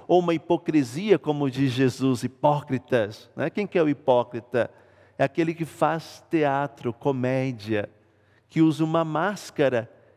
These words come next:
que esconde quem ele é de verdade. Diante da palavra de Deus, nós cristãos não podemos ser hipócritas. Por isso, eu convido cada um de vocês, né, um desafio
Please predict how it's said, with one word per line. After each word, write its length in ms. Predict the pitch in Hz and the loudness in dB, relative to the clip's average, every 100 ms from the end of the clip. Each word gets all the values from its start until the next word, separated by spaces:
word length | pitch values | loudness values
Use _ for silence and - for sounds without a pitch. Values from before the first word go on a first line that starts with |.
| _ | _
que 100 | - | -6
esconde 600 | 214 - 208 233 269 180 | -6 -6 -2 0 0 -2
quem 240 | 170 165 156 | -2 -2 0
ele 180 | 143 | 0
é 140 | 135 131 | 0 0
de 140 | 123 | -4
verdade. 800 | 110 120 113 107 98 95 - - _ _ _ _ _ _ _ _ | -4 -4 -2 -2 -2 -6 -12 -20 _ _ _ _ _ _ _ _
Diante 300 | - 139 139 | 0 0 2
da 120 | 127 | 0
palavra 360 | 123 131 127 123 | 2 2 0 -2
de 140 | 120 | -4
Deus, 300 | 113 131 135 | 0 0 0
nós 200 | 139 135 | -4 -4
cristãos 480 | - 135 - 131 131 | -6 -10 -4 -4 -2
não 100 | 143 | -6
podemos 460 | 139 123 120 127 120 | -6 -4 -2 -4 -6
ser 220 | 123 117 | -8 -8
hipócritas. 1040 | 127 _ 95 92 - 98 - 98 92 - - _ _ _ _ _ _ _ - - _ | -10 _ -6 -6 -8 -16 -10 -10 -10 -16 -20 _ _ _ _ _ _ _ -20 -20 _
Por 140 | 127 127 | 0 2
isso, 540 | 139 - 156 127 101 - _ _ _ _ - | 0 0 0 0 -2 -10 _ _ _ _ -4
eu 140 | 117 | -2
convido 760 | - 127 107 139 139 120 98 - | 0 -2 -2 -6 -6 -4 -6 -4
cada 320 | 123 123 120 | -2 0 0
um 120 | 120 | -2
de 140 | 110 110 | -4 -8
vocês, 640 | 98 98 - 131 175 143 | -8 -10 -6 -4 -4 -6
né, 140 | 147 147 | -8 -8
um 60 | |
desafio 840 | 135 160 240 320 - 160 160 160 | -8 -8 -8 -8 -12 -12 -10 -10